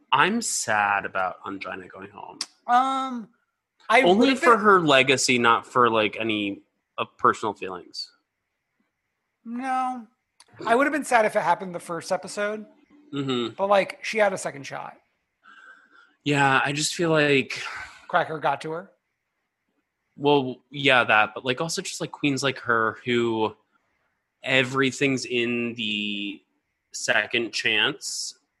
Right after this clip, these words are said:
Speaker 1: which
Speaker 2: Mm.
Speaker 1: is what All Stars is.
Speaker 2: Mm-hmm.
Speaker 1: It's, like, it means more. So, like,
Speaker 2: Yeah.
Speaker 1: someone like Cracker is already, like, huge,
Speaker 2: Yeah.
Speaker 1: whereas, like, Angina's big, but, like, she's not to the level of the queens who come out in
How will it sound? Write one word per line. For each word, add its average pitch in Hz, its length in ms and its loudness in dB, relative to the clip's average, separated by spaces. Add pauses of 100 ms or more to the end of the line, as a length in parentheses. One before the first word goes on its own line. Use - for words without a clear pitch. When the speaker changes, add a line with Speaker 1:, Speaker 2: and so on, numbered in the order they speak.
(200)
Speaker 1:
which 135 400 -6
Speaker 2:
Mm. 123 80 -10
Speaker 1:
is 117 180 -4
what 123 160 0
All 113 180 -2
Stars 113 360 -4
is. 107 580 -4 (100)
Speaker 2:
Mm-hmm. 135 120 -12
Speaker 1:
It's, 120 320 -4
like, 110 320 0
it 120 60 -4
means 127 340 0
more. 95 520 -4 (300)
So, - 160 -6
like, 139 140 4
Speaker 2:
Yeah. 127 40 0
Speaker 1:
someone 160 200 4
like 143 160 2
Cracker 123 640 4
is 127 160 -2
already, 120 340 4
like, 104 440 -2 (840)
huge, 123 1000 0
Speaker 2:
Yeah. 151 100 -8
Speaker 1:
whereas, 151 220 0
like, 151 180 2 (460)
Angina's 190 720 0 (960)
big, 151 420 4
but, 113 120 -4
like, 123 180 0
she's 131 220 -2
not 143 480 2
to 131 100 -16
the 127 140 0
level 117 340 2
of 107 140 -8
the 104 100 -4
queens 107 400 -6
who 107 120 -10
come 120 260 -6
out 107 240 -2
in 107 180 -14